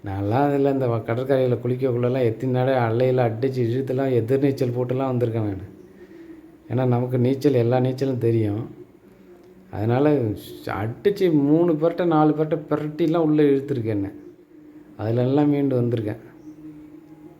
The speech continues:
இப்போ உள்ள பசங்கள்லாம் மாட்டினா போயிடுவாங்க. நமக்கு அப்போ உள்ள ஆரோக்கியம், அப்போ உள்ள நீச்சல் ட்ரைனிங். அதுக்கு முன்னாடிலாம் வந்து அரை மணி நேரம், முக்கால் மணி நேரம்லாம் தண்ணி உள்ள நீச்சல் மூச்சு பிடிச்சிக்கிட்டு இருப்போம்.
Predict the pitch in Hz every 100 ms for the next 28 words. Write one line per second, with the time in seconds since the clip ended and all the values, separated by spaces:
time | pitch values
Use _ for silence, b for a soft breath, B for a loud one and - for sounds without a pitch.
0 | - - - - 98 - 131 139 147 147
1 | 139 143 143 147 143 139 135 143 131 127
2 | 127 123 117 110 131 156 - - - B
3 | B B B - 98 120 143 143 143 139
4 | 143 139 135 135 127 131 135 123 123 120
5 | 127 127 120 120 127 113 113 117 113 110
6 | 117 - - - - - - - - -
7 | - - - - - - 101 117 135 151
8 | 165 185 180 165 170 156 139 120 120 147
9 | 151 151 175 170 - 151 151 156 156 160
10 | 156 143 139 135 135 131 131 139 123 120
11 | 117 117 123 123 120 117 117 117 117 113
12 | 123 135